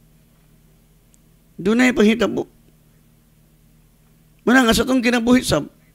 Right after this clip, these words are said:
kung atong tuhuan ang gisulti ni Jesus, dunay mga milagro, mga mahitabo sa itong kinabuhi. Right? Kaya ato ang gihuptan ang, sa ila gali sa Old Testament, ilang gihuptan ang gisulti sa propeta sa Dios.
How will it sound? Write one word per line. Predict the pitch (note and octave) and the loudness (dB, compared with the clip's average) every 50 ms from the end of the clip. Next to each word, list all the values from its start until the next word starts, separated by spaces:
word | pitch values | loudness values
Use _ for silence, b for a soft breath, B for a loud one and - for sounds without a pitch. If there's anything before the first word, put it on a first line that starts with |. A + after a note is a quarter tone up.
| _ _ _ _ _ _ _ _ _ _ _ _ _ _ _ - | _ _ _ _ _ _ _ _ _ _ _ _ _ _ _ -2
kung | G#3+ A3+ - | -2 0 0
atong | A#3 F#3+ A#3 B3 G#3+ | 0 -2 -2 -4 -2
tuhuan | A3+ G#3+ B3+ C4+ B3+ B3 | 0 2 2 2 2 0
ang | A#3+ A#3 G#3 | 0 0 0
gisulti | A3 - A#3+ C4+ B3 - A#3 A3+ | 0 0 0 0 -2 -2 -2 -2
ni | G#3+ A3 G#3 | 0 0 -2
Jesus, | - - F3+ D3 - - - - b b b b b b b b b b b b _ | -2 -2 -4 -4 -4 -4 -6 -10 b b b b b b b b b b b b _
dunay | - E3+ A3 B3+ B3+ C4+ B3+ | -6 -2 0 4 4 4 4
mga | A#3+ A#3 A3+ A3 | 4 2 2 2
milagro, | G#3 G#3 G3 G3+ A#3+ A3 G#3+ A#3 A#3 G#3+ | 2 4 4 4 2 2 2 0 2 2
mga | G3+ F#3+ G3 G3+ | 2 2 2 4
mahitabo | G3+ G#3+ A3+ - B3+ B3+ - | 2 0 0 -2 -4 -4 -4
sa | - A#3+ | -6 -6
itong | D4 C#4 C#4 | -8 -8 -6
kinabuhi. | D#4 F4+ F#4+ F#4+ G4+ G#4 G#4 G4 E4 - - _ _ _ _ _ _ _ _ _ _ _ _ _ _ _ _ _ _ _ _ _ _ _ _ _ _ _ | -6 -6 -8 -6 -6 -4 -4 -4 -4 -8 -10 _ _ _ _ _ _ _ _ _ _ _ _ _ _ _ _ _ _ _ _ _ _ _ _ _ _ _
Right? | - - A4+ - - - _ _ _ _ _ _ _ _ _ _ _ _ _ _ _ _ - _ - | -8 -4 -4 -4 -4 -6 _ _ _ _ _ _ _ _ _ _ _ _ _ _ _ _ -20 _ -8
Kaya | - A3 - - D4 | -6 -2 -2 -2 -2
ato | C#4+ - - | -2 -2 -4
ang | C4 A#3+ | -2 0
gihuptan | A3 F#3+ A#3 - - - - A#3+ A3 | 2 2 0 0 -2 -2 -2 -2 0
ang, | - G3+ G3 F3 D3+ B B B B B | -2 -4 -6 -6 -8 B B B B B
sa | - - - | -6 -4 -2
ila | - B2+ B3 B3 C4 | 0 0 0 0 0
gali | B3+ B3+ A#3+ - A3 | -2 -4 -8 -6 -6
sa | - - - | -6 -4 -4
Old | A3+ A#3+ - - | -4 -4 -4 -6
Testament, | - G3+ - - - - - E4+ F#4 - _ _ b b b b b b b _ - | -6 -6 -4 -4 -4 -6 -6 -8 -8 -10 _ _ b b b b b b b _ -6
ilang | A#3+ B3+ C4 C4 A3+ | -4 -2 -2 0 2
gihuptan | A3+ G#3 A3+ A#3+ A#3 - - A#3 A#3 - | 2 2 2 2 0 -2 -2 -2 -2 -2
ang | - G3+ G3 | -4 -8 -6
gisulti | F#3 F#3 - G#3+ A3 G#3+ - - G3 - | -4 -4 -4 -4 -4 -6 -8 -8 -8 -6
sa | - F#3 - | -6 -6 -8
propeta | - E3+ D#3 C#3+ - G3 G#3 - - F#3 | -8 -10 -10 -6 -6 -6 -6 -4 -4 -4
sa | - - C#3+ | -4 -4 -6
Dios. | B2+ - - - - - - - - - | -6 -8 -8 -8 -8 -8 -8 -10 -10 -14